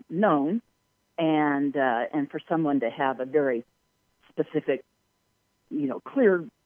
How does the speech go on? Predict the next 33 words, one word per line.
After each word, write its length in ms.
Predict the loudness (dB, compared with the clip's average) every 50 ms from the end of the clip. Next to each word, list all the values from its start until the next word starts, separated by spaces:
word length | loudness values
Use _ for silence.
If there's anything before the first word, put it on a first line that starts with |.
| _ _ _ -6 -4
idea 300 | -4 -2 -2 0 0 0
of 60 | 0
what 120 | -2 -2 -2
the 80 | -2
whole 160 | -2 -2 -2 -4 -2
thing 160 | -2 -2 2
looked 220 | 2 2 2 2 -2
like 240 | -4 -4 -4 -4
was, 160 | -4 -4 -4 -6 -8 -6
would 120 | -4 -2 -2
have 100 | -2 -2
been 120 | -4 -6
impossible. 600 | -10 -8 -6 -4 -4 -4 -6 -10 -14 -14 -14 -14 -16 _ _ _ _ _ _ _ _ -6
And 240 | -4 -2 -2 -2 -2 _
so 320 | 2 2 4 4 2 0 -2 -4 -6
she 80 | -6 -6
had 100 | -4 -4
been 200 | -4 -4 -4 -4
shown 200 | -2 -2 0 0
that, 200 | 0 0 0 2
and, 240 | 0 0 -2 -2 -4 -4
and 220 | -2 -2 -2 -4 -4 -4
sure 80 | -2
enough, 240 | -2 0 -2 -2 -4
it 120 | -6 -8 -6 -6
turned 180 | -4 -4 -2 -2
out 160 | -4 -4 -6
that 160 | -10 -10 -6
that 220 | -4 -4 -2 -4 -6 _ _ -10
was 140 | -10 -8 -6 -6
accurate. 480 | -6 -8 -8 -8 -8 -6 -6 -6 -6 -10 _ _ _ _ _ _ _ _ _ _ _ _ _ _ _ _ -4
And, 640 | -2 0 0 0 0 0 0 0 -2 -2 -2 0 2
um, 480 | 2 4 6 6 6 4 2 -2 -6